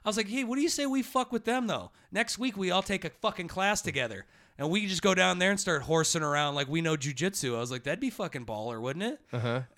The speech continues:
Speaker 1: <laughs> And
Speaker 2: Nobody liked it?
Speaker 1: No. And I, and I
Speaker 2: Oh,
Speaker 1: told, I was like, and I
Speaker 2: no.
Speaker 1: was like, "Come on, man. Look, there's a few comics out here. Look, we all have at least one comic in the scene that we wish we could ch-, fucking choke out." And, uh, <laughs> I, I, I pointed to somebody. I was like, "I'm looking at you, bud."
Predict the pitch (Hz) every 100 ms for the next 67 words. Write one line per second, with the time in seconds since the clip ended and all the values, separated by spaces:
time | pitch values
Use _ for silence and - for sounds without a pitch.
0 | 131 - 214 151 190 151 160 170 156 156
1 | 165 208 208 190 254 269 160 110 143 208
2 | 220 214 226 196 233 240 226 226 226 226
3 | 226 226 226 294 285 208 208 254 277 277
4 | 269 247 - 180 165 151 147 - 151 156
5 | 175 170 147 160 208 233 214 180 175 -
6 | 160 165 160 160 170 165 165 165 - 170
7 | 165 165 - 165 156 156 160 - 151 147
8 | 139 - 165 151 131 - 123 104 87 78
9 | - - - - - 123 120 117 127 170
10 | 139 156 143 143 135 160 147 147 - -
11 | 180 139 131 139 123 139 156 - 226 262
12 | 262 240 220 233 160 143